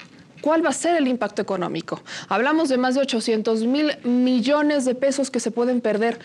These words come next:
nada más del veinte de marzo al veinte de abril. Ochocientos mil millones de pesos. En las tiendas, en los supermercados, ya no hay cloro,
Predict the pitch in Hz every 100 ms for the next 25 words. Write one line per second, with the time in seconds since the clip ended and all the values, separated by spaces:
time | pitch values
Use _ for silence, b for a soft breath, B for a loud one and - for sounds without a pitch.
0 | B B 220 302 320 269 254 - - B
1 | B - 175 196 196 180 247 294 294 285
2 | 226 202 247 277 - 196 - - - -
3 | 202 196 - 185 226 220 214 220 175 180
4 | 185 175 B B B - 254 254 269 254
5 | 262 262 262 262 254 294 311 - 247 226
6 | 240 247 240 233 - - - 185 196 202
7 | 196 202 - - - B B B 233 226
8 | 226 - 269 269 277 269 254 233 185 208
9 | 208 202 226 240 262 262 - 196 220 220
10 | 214 208 196 196 190 - - - 214 262
11 | 269 285